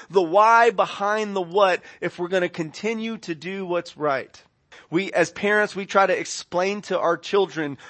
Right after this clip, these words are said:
why we do certain things. We want them to know the what, what they need to obey and carry out, but we also want them to know the heart behind what they're doing, the why, why they're doing it. And here,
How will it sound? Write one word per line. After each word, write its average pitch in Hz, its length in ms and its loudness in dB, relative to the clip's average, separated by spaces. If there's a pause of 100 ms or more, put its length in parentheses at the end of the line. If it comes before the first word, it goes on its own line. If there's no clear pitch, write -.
(140)
why 175 340 4
we 180 160 -2
do 160 500 -8
certain 156 400 -8
things. 127 640 -12 (260)
We 165 120 -2
want 180 360 2
them 190 260 -2
to - 120 -10
know 190 200 4
the 170 100 -2
what, 185 580 4 (500)
what 190 220 -2
they 196 100 2
need 196 220 -6
to - 180 -4
obey 175 540 -2
and 156 120 -10
carry 175 360 -4
out, 226 380 0 (280)
but 170 120 0
we 165 120 2
also 208 300 4
want 185 240 0
them 180 180 -6
to 175 60 -6
know 165 220 0
the 147 100 -4
heart 170 480 -2
behind 139 600 -6
what 135 460 -6
they're 135 200 -6
doing, 120 480 -8
the 120 80 -8
why, 117 560 -8 (260)
why 143 360 4
they're 170 140 -2
doing 131 420 -4
it. 107 120 -12
And 131 160 -6
here, 185 440 2